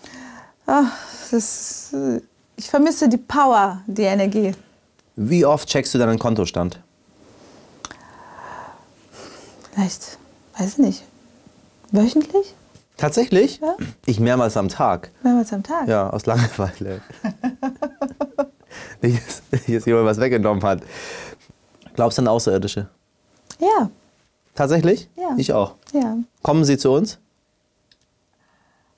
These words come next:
Speaker 1: Also
Speaker 2: Oh
Speaker 1: wenn,
Speaker 2: Gott, sind sie
Speaker 1: wenn
Speaker 2: schon
Speaker 1: ich
Speaker 2: da?
Speaker 1: ein Außerirdischer wäre, ich würde nicht hierher kommen. Warum?
Speaker 2: Auf welcher Ebene hast du dich in den letzten Jahren am meisten verändert?
Speaker 1: Oh, ich glaube, auf allen Ebenen.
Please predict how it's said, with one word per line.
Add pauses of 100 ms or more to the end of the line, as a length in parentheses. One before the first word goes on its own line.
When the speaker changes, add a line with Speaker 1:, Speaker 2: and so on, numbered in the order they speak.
(120)
Speaker 1:
Also
Speaker 2:
Oh
Speaker 1:
wenn,
Speaker 2:
Gott,
sind
sie
Speaker 1:
wenn
Speaker 2:
schon
Speaker 1:
ich
Speaker 2:
da?
Speaker 1:
ein
Außerirdischer
wäre,
ich
würde
nicht
hierher
kommen.
Warum? (2000)
Speaker 2:
Auf
welcher
Ebene
hast
du
dich
in
den
letzten
Jahren
am
meisten
verändert? (2500)
Speaker 1:
Oh,
ich
glaube,
auf
allen
Ebenen.